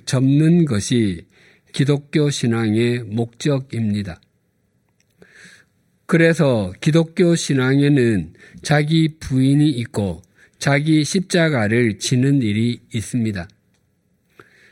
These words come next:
자기 부인과 자기 십자가를 지는 일이 없다면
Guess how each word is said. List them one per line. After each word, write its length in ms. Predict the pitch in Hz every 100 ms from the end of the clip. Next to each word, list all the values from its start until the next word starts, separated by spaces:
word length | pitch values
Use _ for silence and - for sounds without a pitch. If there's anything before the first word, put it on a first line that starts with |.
| _
자기 680 | - 156 170 175 175 175 _
부인과 840 | - 139 147 160 143 117 101 90 95 - -
자기 380 | 147 147 165
십자가를 840 | 151 202 185 190 180 156 120 127 131
지는 460 | 131 135 139 147 135
일이 320 | 113 127 139
없다면 720 | 101 - 131 110 110 98 78